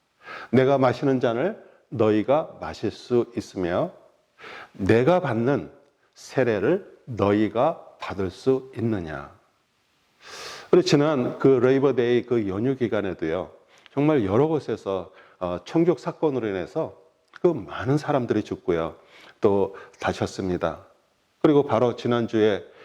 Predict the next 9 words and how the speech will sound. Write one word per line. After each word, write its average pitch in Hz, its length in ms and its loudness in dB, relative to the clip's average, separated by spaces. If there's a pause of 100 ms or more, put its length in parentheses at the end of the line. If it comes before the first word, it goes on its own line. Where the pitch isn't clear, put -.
(220)
에, 98 520 2
구일일 135 440 4
테러 135 320 -4
참사가 131 760 -4
일어난 113 440 0
지 - 320 -2 (340)
이 98 260 4
이십일 117 760 0
주년 101 420 -4